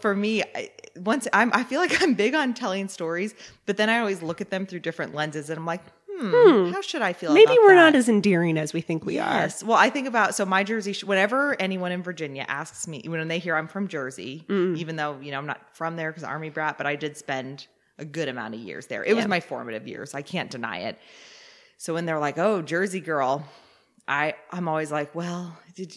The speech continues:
Speaker 1: did you ever get into a fight?" I'm like, "Yes, at the Jersey Shore."
Speaker 2: <laughs>
Speaker 1: I'm not proud, but I did go after a girl. And so one night
Speaker 2: <laughs>
Speaker 1: we were there and
Speaker 2: And
Speaker 1: as
Speaker 2: this makes it sound, y-, y-, you're introducing it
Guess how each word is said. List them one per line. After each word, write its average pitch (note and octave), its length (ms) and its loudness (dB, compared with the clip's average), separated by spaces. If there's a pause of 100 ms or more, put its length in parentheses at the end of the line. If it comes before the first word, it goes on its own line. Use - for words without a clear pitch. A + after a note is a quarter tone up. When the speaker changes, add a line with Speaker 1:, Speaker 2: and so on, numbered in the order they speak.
Speaker 1:
did E3 160 -12
you G3 60 2
ever F3+ 100 -4
get E3+ 100 0
into D#3+ 120 -6
a D#3 60 -6
fight?" D#3+ 340 -2
I'm D3+ 100 -10
like, C3 280 -10
"Yes, - 360 -10
at B2+ 140 -12
the C3 80 -10
Jersey C3 440 -12
Shore." - 200 -10
Speaker 2:
<laughs> - 260 6 (1160)
Speaker 1:
I'm D#3+ 160 -4
not D#3+ 280 4
proud, F3+ 560 4 (400)
but D#3 140 -4
I D3+ 120 2
did E3+ 380 -6
go G3 160 -2
after E3+ 400 -4
a D3 60 -8
girl. C#3+ 520 -4 (360)
And D#3+ 460 -2 (320)
so D#3 360 0 (120)
one F3+ 180 2
night F#3+ 420 8 (120)
Speaker 2:
<laughs> - 120 -18
Speaker 1:
we G#3 160 -2
were E3+ 160 -4
there F3 500 2 (420)
and D#3+ 360 -2 (200)
Speaker 2:
And C#4+ 100 10
Speaker 1:
as C4+ 60 8
Speaker 2:
this G4 160 6
makes G#4+ 240 10
it C#4 160 2
sound, E3 480 2 (180)
y-, - 80 -4
y-, A3 340 0
you're A3+ 280 6
introducing A#3+ 580 4
it D#3 140 0